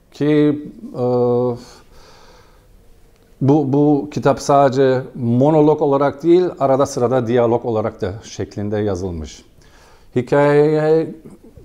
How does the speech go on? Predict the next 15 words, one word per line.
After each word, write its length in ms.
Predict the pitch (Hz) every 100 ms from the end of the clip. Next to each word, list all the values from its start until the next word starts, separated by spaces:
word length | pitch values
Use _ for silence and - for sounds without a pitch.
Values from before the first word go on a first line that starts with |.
| 143
gelince, 520 | 123 131 147 160 151 165
yani 440 | 170 131 127 123
bu, 380 | 135 135 135 -
e, 60 | 139 123 123 127 135
bahsettiğim, 840 | 127 135 139 127 131 123 123 127 123 - - -
e, 40 | 117
Fräulein 640 | 120 113 - 131 127 127
Else, 540 | 131 131 127 104 139 196 170 - _ _ _ _ _ _ _ _ _ _ _ - _ - - - - _ -
e, 60 | 120 127 127 123
halasına 880 | - 156 156 - 135 156 170 170 160 -
ziyaretine 600 | 113 127 131 127 143 151
gidiyor. 440 | 139 104 117 160 202 - - _ _ _ -
San 260 | - 123
Marino 520 | 123 117 113 127 120
di 160 | 110 117